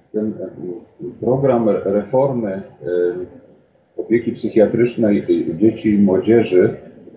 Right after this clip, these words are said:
został b-, bardzo dobrze s-, skonstruowany, e, w, przez, przez zespół ekspertów pod,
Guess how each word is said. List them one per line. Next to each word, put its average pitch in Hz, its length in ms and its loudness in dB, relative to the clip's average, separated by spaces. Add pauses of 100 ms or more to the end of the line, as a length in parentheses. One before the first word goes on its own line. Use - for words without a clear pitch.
został 120 440 2
b-, 101 300 -6
bardzo 110 320 0
dobrze 110 300 -2
s-, 110 320 -8
skonstruowany, 107 840 0
e, 80 100 -4
w, 82 720 -8
przez, - 340 -6
przez 90 280 -4
zespół 98 340 0
ekspertów 101 640 0
pod, - 380 -4